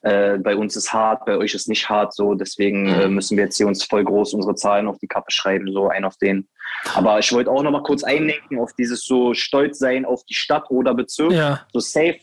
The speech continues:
Speaker 1: safe auf beides, aber ich sag dir ehrlich, auf die St-, also auf dieses so allgemein auf die Stadt stolz sein, das wird immer schwieriger. So, weil das, das, das eine, so das, womit du aufgewachsen bist oder die Stadt, die du so lieben gelernt hast,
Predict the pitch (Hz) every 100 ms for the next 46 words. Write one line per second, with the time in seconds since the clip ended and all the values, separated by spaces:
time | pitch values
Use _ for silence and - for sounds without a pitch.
0 | - - 151 175 - 131 - 135 180 196
1 | 226 - 131 127 131 160 - 143 151 175
2 | 185 196 139 135 139 131 - 131 127 -
3 | - - 101 135 139 131 139 - 151 147
4 | 143 147 147 - - - - - 147 143
5 | 147 147 139 127 135 127 - 120 107 95
6 | 90 _ _ _ _ _ _ _ _ _
7 | 101 101 98 107 107 107 104 - 110 107
8 | 110 - 87 113 117 - - 131 143 165
9 | 165 156 127 135 123 143 147 139 139 127
10 | 156 - 156 160 - 147 156 - 123 120
11 | - 139 139 123 117 123 160 160 143 143
12 | 143 143 151 151 -